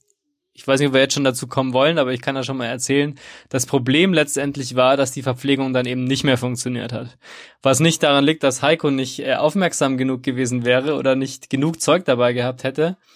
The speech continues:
sondern, ähm, ich hab's einfach nicht mehr reingekriegt. Weil das Problem war, ich hatte zu viel süßes Zeug dabei, das auch noch alles warm und glitschig war.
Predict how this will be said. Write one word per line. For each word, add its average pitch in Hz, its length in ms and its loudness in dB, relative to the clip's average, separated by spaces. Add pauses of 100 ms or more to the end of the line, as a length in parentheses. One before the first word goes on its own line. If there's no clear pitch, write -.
(360)
sondern, 175 680 2 (140)
ähm, 143 300 -2
ich 156 140 -4
hab's 156 180 -2
einfach 143 240 -2
nicht 143 160 -2
mehr 139 320 -2 (140)
reingekriegt. 131 920 -2 (300)
Weil 139 200 4
das 139 120 -6
Problem 147 460 0
war, 156 160 2
ich 143 160 -6
hatte 139 260 -4
zu - 160 -2
viel 170 180 0
süßes 180 460 -2
Zeug 170 240 2
dabei, 151 300 4
das 147 160 -2
auch 143 160 0
noch 143 140 -6
alles 139 360 -4
warm 147 320 2
und 147 160 -6
glitschig 147 420 -4
war. 131 280 -6